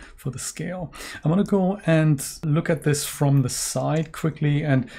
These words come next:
bring this up just a bit. So G, Z, and I'll go and bring this up to here because that means as we export it, the pivot point is gonna be at the bottom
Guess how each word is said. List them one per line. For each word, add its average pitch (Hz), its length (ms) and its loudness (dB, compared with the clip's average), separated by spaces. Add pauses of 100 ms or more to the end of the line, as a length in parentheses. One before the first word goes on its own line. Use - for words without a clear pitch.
(180)
bring 196 240 4
this 156 280 0
up 160 220 0
just - 280 -4
a - 40 -2
bit. 131 260 -6
So - 220 -2
G, 143 400 -2
Z, 131 480 -4 (340)
and 131 120 -4
I'll 135 140 -4
go 135 140 -2
and 131 140 0
bring 135 180 2
this 131 160 -2
up 143 160 -6
to - 140 -4
here 170 380 0
because 135 340 -2
that 143 240 0
means 143 280 6
as 147 260 -2
we 131 220 0
export - 560 0
it, 120 160 0 (360)
the 127 120 2
pivot 143 340 0
point 135 180 4
is 117 60 -4
gonna 127 140 -2
be 127 120 -2
at 131 120 -6
the 120 60 -2
bottom 127 600 2